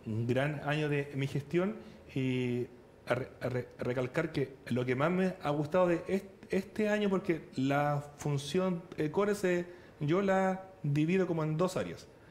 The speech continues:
La acción misma sentado en el salón y segundo, la vinculación social y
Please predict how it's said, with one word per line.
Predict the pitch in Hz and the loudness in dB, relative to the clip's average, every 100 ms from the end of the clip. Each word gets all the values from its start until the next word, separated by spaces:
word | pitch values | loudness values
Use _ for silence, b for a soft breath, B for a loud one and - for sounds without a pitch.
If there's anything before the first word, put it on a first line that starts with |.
| B B B | B B B
La | 127 120 - - - | -2 -2 -4 -10 -4
acción | 120 - 156 143 | -4 0 0 2
misma | 170 185 180 175 - B B - - - - | 0 2 2 0 -4 B B -20 -20 -20 -12
sentado | - 135 123 156 165 | -2 -2 2 2 2
en | 151 | 0
el | 147 - - - | -4 -10 -20 -14
salón | - 135 180 269 - - - - - - - - - - | -2 0 2 -2 -10 -20 -20 -20 -20 -20 -20 -20 -20 -8
y | - | -4
segundo, | 127 139 160 175 165 | -2 0 0 0 2
la | 160 160 - - | 2 0 -6 -4
vinculación | 143 139 151 135 - 180 175 156 | -2 0 0 0 2 2 2 0
social | - 151 143 170 180 180 | -2 -4 0 2 4 4
y | 151 151 151 | 2 2 0